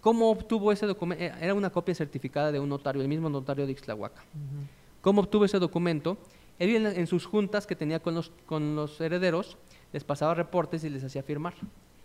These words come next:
Speaker 1: Y en una de esas les hizo firmar una hoja en blanco. O sea, traía las firmas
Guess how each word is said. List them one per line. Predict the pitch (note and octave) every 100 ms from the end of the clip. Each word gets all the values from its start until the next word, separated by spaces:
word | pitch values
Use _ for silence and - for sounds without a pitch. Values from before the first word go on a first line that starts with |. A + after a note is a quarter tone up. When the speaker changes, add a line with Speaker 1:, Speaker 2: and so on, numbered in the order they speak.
| - - - - -
Speaker 1:
Y | E3+ F#3
en | F#3
una | F#3+
de | F3+
esas | E3+ F3
les | D3+ D3
hizo | C#3+
firmar | C#3+ C3+ C3
una | C#3 C3
hoja | C3+
en | C#3+
blanco. | F3 F3 - - - _
O |
sea, | -
traía | C3+ C3+ D#3+
las | F#3 -
firmas | - A#3 A#3 D3 -